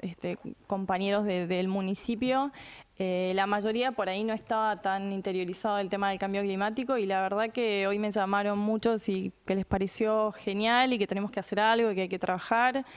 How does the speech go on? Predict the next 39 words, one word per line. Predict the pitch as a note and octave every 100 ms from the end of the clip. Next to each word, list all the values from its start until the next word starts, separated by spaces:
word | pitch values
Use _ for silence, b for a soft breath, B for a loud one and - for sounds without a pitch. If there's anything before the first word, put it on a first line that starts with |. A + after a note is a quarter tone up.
| B B B
y | F#3 F#3+
eso | - A3+
es | G#3 - -
muy | G#3 G3+
bueno. | G#3 G#3 G3+ F3+
La | F3+
idea | G3+
es | A#3 B3
empezar | G3+ F3+ G3+
a | G3+
trabajarlo | F#3+ F#3 - G3+ G3 G#3
en | F#3+
las | F#3 F#3
escuelas | - G#3+ G#3+ G#3+ A#3 B3 F#3
a |
través | - F#3+
de | G3
la | F#3+ F#3
red | G3
de | F#3+
escuelas | - G3 G3
verdes | F#3+ G3 G#3
de | G#3
Moreno, | G3 G3 G#3 G#3+ A3 G#3+ G#3+ -
eh, | F#3 F#3+ F#3 - -
que, | - F3+ -
que | G3
vamos | F#3+ G3 F#3+
a | G3
empezar | F#3 G3
a | G3+
fortalecer | - F#3+ F#3+ F3+ G3+
un | G#3
poco | A3 A3+ C4+ C#4 B B B B -
y, | G3 F#3+ F#3 F#3
y | G3+
bueno, | G#3+ A3 F3
y... | - F3+
Eh, | F3+